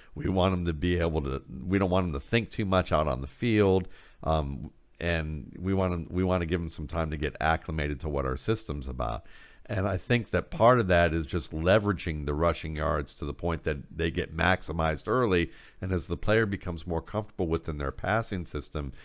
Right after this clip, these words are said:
at reading coverages, making adjustments, um, pre-snap with their receivers and being on the same page with them to do all the demanding things that you would see players like Tom Brady and Aaron Rodgers and Peyton Manning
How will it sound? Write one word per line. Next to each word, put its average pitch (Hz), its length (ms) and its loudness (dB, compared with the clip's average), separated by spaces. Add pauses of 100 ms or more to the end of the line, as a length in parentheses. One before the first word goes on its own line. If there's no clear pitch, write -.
(220)
at 87 120 -2
reading 98 400 0
coverages, 82 640 -2
making 92 440 -4
adjustments, 85 840 -2 (360)
um, 85 440 -6
pre-snap 90 800 2
with 85 220 -4
their 87 160 4
receivers 80 640 0
and 76 100 -6
being 82 160 0
on 80 140 0
the 71 80 -8
same 73 260 -4
page 90 260 0
with 90 200 -4
them 76 180 0 (380)
to 92 100 -2
do 113 300 4
all 104 180 6
the 85 100 0
demanding 95 640 0
things 82 320 -4
that 82 240 -4
you 85 100 -2
would 80 220 -2
see 87 340 0
players 82 520 0
like 76 180 -2
Tom 78 300 -4
Brady 78 340 -2
and 73 100 -8
Aaron 73 280 -4
Rodgers 76 520 -2
and 69 140 -10
Peyton 78 320 -6
Manning 82 400 -4